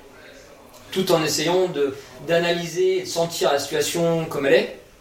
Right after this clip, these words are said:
C'est-à-dire, c'est, euh, analyser tout de suite Baptiste, savoir comment il est, et du coup l'adapter sur, OK, soit on fait un ravitaillement Formule un, soit là il a besoin de souffler, il a besoin de récupérer parce qu'il a fait un gros effort, un truc comme ça, donc faut, faut temporiser et faire ça. Donc c'est, ouais, c'est, c'est, en fait c'est la connaissance, quoi.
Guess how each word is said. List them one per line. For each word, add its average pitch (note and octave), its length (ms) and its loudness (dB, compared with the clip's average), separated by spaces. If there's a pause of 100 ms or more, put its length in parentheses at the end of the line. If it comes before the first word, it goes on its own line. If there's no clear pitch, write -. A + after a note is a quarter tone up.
(100)
C'est-à-dire, - 280 -12
c'est, - 260 -10 (440)
euh, - 220 -2
analyser E3+ 440 2
tout - 80 -4
de - 40 -8
suite D#3 140 -8
Baptiste, D3+ 320 2
savoir C#3+ 160 2
comment C#3+ 240 0
il C#3 120 -6
est, G3 320 2
et - 20 -8
du C#3 100 -8
coup - 140 -6
l'adapter C#3+ 440 2
sur, D3+ 220 0
OK, D3 240 0
soit E3 160 0
on D#3 80 -2
fait D#3 120 -2
un D3+ 260 0
ravitaillement D3 420 0
Formule C#3+ 300 -2
un, F#3+ 240 2 (200)
soit E3 300 -2
là F#3 60 6
il E3 80 2
a D3 40 0
besoin D#3 140 -4
de D3 60 -4
souffler, F3+ 300 2
il F3+ 80 4
a D3 40 -2
besoin C#3+ 260 -4
de D3 40 0
récupérer D3 460 0
parce - 160 -6
qu'il D3 460 0
a C#3+ 60 2
fait D3 140 -2
un C#3+ 60 0
gros C#3 160 0
effort, C#3 300 0
un - 40 -4
truc C#3 160 -8
comme - 120 -6
ça, F3+ 160 4
donc D#3 220 0
faut, - 320 -2 (340)
faut - 260 -8
temporiser D3 760 -2
et C3 100 -8
faire D3+ 140 -10
ça. - 160 -6 (680)
Donc C#3 200 0
c'est, C3+ 280 0 (640)
ouais, F3 140 4
c'est, B2+ 220 -2
c'est, B2 280 -2
en A#2+ 40 -10
fait D#3+ 160 0
c'est B2+ 140 0
la A#2 60 0
connaissance, E3+ 420 2
quoi. - 80 -16